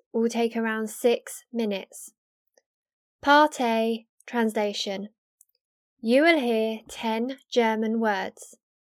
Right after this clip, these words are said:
Put a cross under the English word or words that best match what you hear.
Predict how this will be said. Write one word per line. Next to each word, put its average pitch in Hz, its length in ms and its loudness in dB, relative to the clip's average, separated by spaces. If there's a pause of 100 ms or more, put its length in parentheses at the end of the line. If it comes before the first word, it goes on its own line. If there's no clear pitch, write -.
(380)
Put 285 220 4
a 339 100 4
cross 226 540 -2 (180)
under 226 240 4
the 226 260 4
English 269 400 -2
word 220 460 0 (420)
or 269 320 12
words 202 600 0 (200)
that 214 200 0
best 220 320 0
match 208 400 -6
what - 160 -4
you 202 240 -6
hear. 202 300 -8